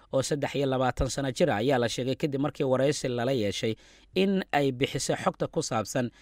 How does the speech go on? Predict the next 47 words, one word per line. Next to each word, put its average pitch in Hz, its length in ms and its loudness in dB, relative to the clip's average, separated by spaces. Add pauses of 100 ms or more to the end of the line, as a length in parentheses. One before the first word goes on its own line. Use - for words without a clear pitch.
(240)
in 165 160 0
ka 170 160 2
hor 185 160 4
qaraxa 190 400 4 (160)
inta 170 240 0
aysan 147 260 -2
ka 175 140 2
samaynin 131 400 -2
fagaarahaasi 123 800 0 (380)
in 190 180 4
laba 160 240 4
jeer 170 400 6
ay 123 160 0
qiimeyn 135 480 2
ay 120 80 -2
halkaasi 131 480 -2
ay 104 80 -2
ku - 80 -4
soo 107 160 -4
samaysay. 104 560 -4 (720)
Axlaam 196 380 6
Bashiir 180 320 4
oo 147 120 2
saddex 135 280 -2
iyo 143 120 2
labaatan 131 340 4
sano 131 220 -2
jir 180 160 2
ah 160 80 2
kana 170 240 2
soo 151 160 2
jeeda 123 260 -2
dalka 143 300 0
Suuriya 120 480 2
ayaa 143 160 2
xogta - 320 0
kale 165 160 2
oo 151 80 6
ay 127 80 2
bixisay 117 400 -2
waxay 107 200 0
sheegtay 123 420 -2 (460)
in 196 120 6
laba 185 240 8
jeer 170 320 4
ay 135 120 2
samaysay 131 520 0